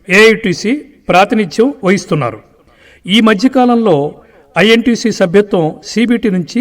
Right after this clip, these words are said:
తొలగించారు. ఈ సంస్థకు నిధుల సమీకరణ. ఈపీఎఫ్ ఎంపీఏ చట్టం సెక్షన్ ఆరు ప్రకారం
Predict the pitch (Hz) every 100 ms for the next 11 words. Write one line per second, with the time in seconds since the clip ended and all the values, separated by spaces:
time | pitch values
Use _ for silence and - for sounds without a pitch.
0 | 277 277 240 180 156 - 110 104 _ _
1 | _ _ _ _ _ _ _ - 202 220
2 | 202 240 240 247 196 190 - _ 165 175
3 | 190 214 220 247 262 196 190 185 - 120
4 | 107 _ _ _ _ _ _ - 196 269
5 | 269 262 254 - - 180 190 196 226 226
6 | 220 185 190 147 139 - - 185 - 208
7 | 160 - - 185 226 - 190 165 147